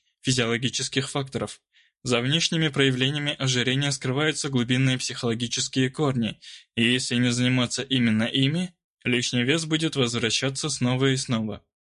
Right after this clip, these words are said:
В этой книге мы подробно разберем психологические аспекты проблемы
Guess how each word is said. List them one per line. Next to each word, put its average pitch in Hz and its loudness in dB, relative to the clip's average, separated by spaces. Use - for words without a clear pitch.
В 123 2
этой 143 2
книге 160 0
мы 165 0
подробно 139 0
разберем 123 0
психологические 135 -2
аспекты 139 -2
проблемы 131 0